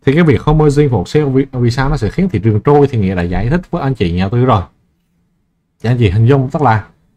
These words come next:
nhà đầu tư người ta sử dụng đòn bẩy anh chị. Thì tới thời điểm hiện tại cái mức lỗ nó đã thua lỗ. Thì khi tài khoản rơi vào trạng thái là bị khô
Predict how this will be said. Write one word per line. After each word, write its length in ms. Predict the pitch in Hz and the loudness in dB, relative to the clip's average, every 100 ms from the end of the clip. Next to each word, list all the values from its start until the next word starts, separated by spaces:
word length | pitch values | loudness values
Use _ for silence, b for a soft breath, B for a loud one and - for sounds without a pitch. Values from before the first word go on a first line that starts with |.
| _ _ _ - | _ _ _ 0
nhà 260 | 143 139 | 2 4
đầu 100 | 135 | 2
tư 220 | 127 151 | 4 4
người 140 | 143 131 | 4 2
ta 100 | 143 | 0
sử 140 | 135 | 0
dụng 280 | 135 101 101 117 | 0 0 -2 0
đòn 220 | 120 113 | 0 2
bẩy 220 | 87 92 | 2 0
anh 120 | 147 | -2
chị. 160 | 127 - _ _ | -4 -6 _ _
Thì 120 | 117 113 | -8 -2
tới 200 | 143 185 | -2 0
thời 120 | 120 | -2
điểm 160 | 104 | -2
hiện 140 | 123 101 | -2 -2
tại 200 | 139 160 | -2 -2
cái 160 | 160 | 2
mức 160 | 175 185 | 2 2
lỗ 260 | 85 76 135 | -2 -2 -2
nó 60 | |
đã 140 | 113 82 | -2 -2
thua 140 | 127 | 0
lỗ. 260 | 113 117 139 _ _ _ _ _ _ _ _ | 2 2 -2 _ _ _ _ _ _ _ _
Thì 100 | 117 | -2
khi 180 | 143 139 | 2 2
tài 180 | 117 104 | 2 -2
khoản 300 | 95 107 139 | -2 -2 0
rơi 140 | 135 | 0
vào 160 | 120 104 | 0 0
trạng 220 | 76 78 | -2 -4
thái 140 | 139 | -2
là 80 | 147 | 0
bị 140 | 104 | 0
khô 400 | 82 - 151 110 | 0 0 2 0